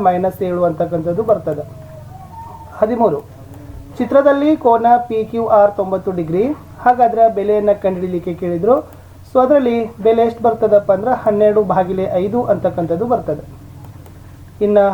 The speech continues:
ಹದಿನಾಲ್ಕನೇ ಪ್ರಶ್ನೆ, ಒಂದು ವರ್ಗಪಾದ ಪಟ್ಟಾಕೃತಿಯ ದಾಳದ ಪ್ರತಿಯೊಂದು ಆಯತಾಕೃತಿಯ ಮುಖದ ಮೇಲೆ ಒಂದು, ಮೂರು, ನಾಲ್ಕು ಮತ್ತು ಆರು ಈ ಸಂಖ್ಯೆಗಳನ್ನ ಬರೆಯಲಾಗಿದೆ. ದಾಳವನ್ನ ಒಂದು ಬಾರಿ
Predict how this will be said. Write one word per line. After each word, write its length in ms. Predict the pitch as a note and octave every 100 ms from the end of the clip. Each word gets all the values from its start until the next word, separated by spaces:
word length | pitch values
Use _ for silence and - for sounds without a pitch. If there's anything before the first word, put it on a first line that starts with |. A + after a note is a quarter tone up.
| E3+
ಹದಿನಾಲ್ಕನೇ 500 | G#3 F3+ G3+ G3+ G3 F3
ಪ್ರಶ್ನೆ, 280 | F#3 - B3 D4+ - - - - A#3
ಒಂದು 160 | B3+ A3
ವರ್ಗಪಾದ 520 | G#3+ C4+ C#4 D4 C#4+ D4+ D4 A#3+
ಪಟ್ಟಾಕೃತಿಯ 680 | - A#3 A#3 A#3 A3 A3 A3+ G#3+
ದಾಳದ 340 | G3 G3+ G3+ G#3+ A3
ಪ್ರತಿಯೊಂದು 420 | G3+ E3 G#3+ A3 A3+ F#3+
ಆಯತಾಕೃತಿಯ 600 | F#3 F#3 F#3+ F#3 F3 F#3 F3+
ಮುಖದ 260 | D#3+ F3+ E3+ D#3+
ಮೇಲೆ 220 | D#3 F#3+ C4+ - - - - F#3
ಒಂದು, 200 | A3+ D4 D4
ಮೂರು, 180 | B3+ B3 B3 G3+
ನಾಲ್ಕು 360 | G#3+ A3+ B3+ B3 G#3+
ಮತ್ತು 200 | G#3+ A3 F#3 F#3
ಆರು 160 | A#3+ B3+ A3
ಈ 40 | G#3 G3+
ಸಂಖ್ಯೆಗಳನ್ನ 480 | G3 F#3+ F#3 F#3+ G3
ಬರೆಯಲಾಗಿದೆ. 640 | F3 E3+ F#3+ A#3 G3+ E3+ D3+ - - E3+ E3+
ದಾಳವನ್ನ 420 | F3+ F#3 G3+ G#3+ G3 - - - - F#3
ಒಂದು 200 | A#3+ D4 C4
ಬಾರಿ 240 | A#3 A#3